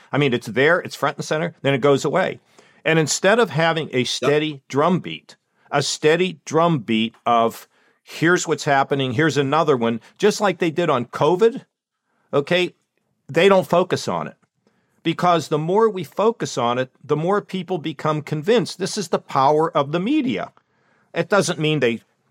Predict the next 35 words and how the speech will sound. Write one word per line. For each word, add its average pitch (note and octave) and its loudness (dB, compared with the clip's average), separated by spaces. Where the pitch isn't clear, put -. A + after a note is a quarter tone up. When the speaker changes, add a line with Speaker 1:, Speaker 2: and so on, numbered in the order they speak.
Speaker 1:
convince D#3+ 0
everybody, C3+ 0
but D#3 -4
they E3+ 0
shape F#3 -2
opinion. D#3+ -2
They C#3 2
shape F3+ -2
things. F#2 -6
And, D#3 -2
and D#3+ 2
so D3+ 2
it's, - -4
you C#3 -2
know, C3+ 0
too F3+ -4
much E3 -2
of F3+ 2
it F#3+ 2
is E3 -2
about, B2+ 0
"What A#2+ 2
are A#2+ 2
my A2 2
ratings? G3+ 2
How C3+ -2
much A#2+ -2
money A3 4
are A3+ 6
we G#3 4
making G3+ 0
on E3+ 0
my C#3+ 0
ratings?" A3 2
And D#3 0